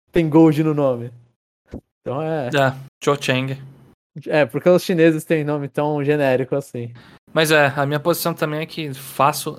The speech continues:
Speaker 2: zero, zeríssima questão. Se eu, se eu ver que alguém é fã de Harry Potter, assim, tipo, e não saber das, o que acontece, o que, que essa autora faz, posso tentar abordar, mas eu não vou ser, tipo, também o cara de ter, converter as pessoas, eu tô cagando.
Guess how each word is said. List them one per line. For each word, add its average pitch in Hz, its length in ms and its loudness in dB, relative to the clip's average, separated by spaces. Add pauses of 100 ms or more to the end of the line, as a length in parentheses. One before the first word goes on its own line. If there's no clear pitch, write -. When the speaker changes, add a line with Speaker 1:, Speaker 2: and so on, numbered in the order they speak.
Speaker 2:
zero, 147 520 2
zeríssima 143 540 -4
questão. 135 640 -4 (240)
Se - 180 -4
eu, 139 180 -2 (360)
se - 180 -6
eu 151 60 2
ver 147 160 0
que - 80 -4
alguém 170 180 0
é 165 40 -2
fã 165 160 -4
de 151 60 -4
Harry 143 200 -4
Potter, 139 380 -2
assim, 131 400 -8
tipo, 135 240 -10 (800)
e 127 60 -6
não 139 180 2
saber 156 460 4
das, 131 180 -2
o - 60 -18
que - 120 -12
acontece, 131 600 -4 (320)
o - 40 -20
que, - 80 -20
que - 100 -8
essa 131 180 -6
autora 127 400 -4
faz, 135 640 -2 (200)
posso 139 260 2
tentar 139 320 2
abordar, 143 500 4
mas 143 160 -2
eu 131 60 -2
não 135 100 -4
vou 139 140 -2
ser, 135 180 -4
tipo, 120 400 -12 (220)
também 127 380 -8
o 123 60 -14
cara 127 300 -4
de 120 100 -8
ter, - 140 -14
converter 139 500 0
as 135 120 0
pessoas, 139 480 -2
eu 131 80 -4
tô 139 100 -8
cagando. 151 720 -2